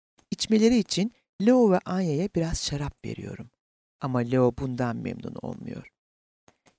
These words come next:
"Yiyecekleri çıkaramam. Bu kalabalık tren vagonunda olmaz. Sosis şöyle dursun, küspe için öldürebilirim."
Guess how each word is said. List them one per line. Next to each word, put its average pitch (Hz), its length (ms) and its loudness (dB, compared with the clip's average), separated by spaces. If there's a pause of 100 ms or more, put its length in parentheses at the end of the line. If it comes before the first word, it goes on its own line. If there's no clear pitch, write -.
(120)
"Yiyecekleri 139 720 0
çıkaramam. 147 600 -2 (380)
Bu 269 120 0
kalabalık 151 600 2
tren 175 380 -2
vagonunda 127 580 -2
olmaz. 127 840 -6 (680)
Sosis - 380 -4
şöyle 208 420 2
dursun, 147 380 -4 (360)
küspe - 400 -4
için - 360 -4 (140)
öldürebilirim." 101 840 -6